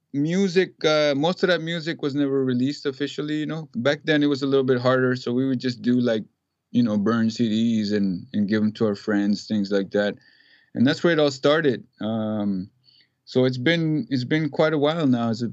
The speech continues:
it's been over fifteen years, and, you know, it's evolved quite a bit. It's evolved quite a bit. You know, we've, um, we released a few albums through the years, you know, and,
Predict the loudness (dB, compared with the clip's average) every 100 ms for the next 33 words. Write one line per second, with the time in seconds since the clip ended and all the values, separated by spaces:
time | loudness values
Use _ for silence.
0 | -8 -6 0 2 2 0 -4 -6 0 0
1 | 2 2 0 0 -2 -8 -4 -2 0 2
2 | 2 0 -2 -2 0 2 2 -2 -4 -12
3 | _ _ _ -4 0 2 4 4 2 2
4 | 2 2 0 0 -2 _ -14 -8 -4 0
5 | 0 0 -2 0 2 0 0 -2 -2 0
6 | 0 0 -2 -2 -2 0 0 0 -2 -6
7 | _ _ _ _ -20 _ _ _ -2 0
8 | 2 2 2 0 0 2 2 0 -2 0
9 | 2 4 2 2 0 0 -2 0 2 2
10 | 4 2 -2 -4 -2 0 2 2 2 -2